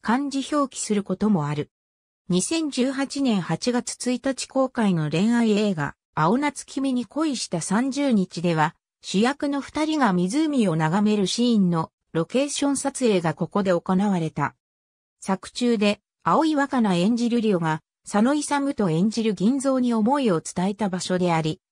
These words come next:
ここからの景色は、ロケ隊の高い評価を得た。名前の通り、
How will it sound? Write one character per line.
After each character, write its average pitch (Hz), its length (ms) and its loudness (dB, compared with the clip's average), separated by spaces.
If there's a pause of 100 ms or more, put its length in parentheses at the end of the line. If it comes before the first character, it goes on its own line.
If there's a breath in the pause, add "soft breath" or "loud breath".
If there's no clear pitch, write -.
(100)
こ 185 140 2
こ 285 120 -2
か 320 140 0
ら 302 80 0
の 233 140 0
景 226 160 -2
色 185 240 -2
は、 160 160 0 (240)
ロ 156 120 0
ケ 302 160 -2
隊 302 280 -2
の 285 100 -2
高 320 320 0
い 311 80 -2
評 247 260 0
価 185 200 -2
を 151 100 -2
得 156 100 -4
た。 - 240 -16 (600)
名 180 160 0
前 285 260 0
の 285 140 -2
通 247 260 0
り、 190 180 0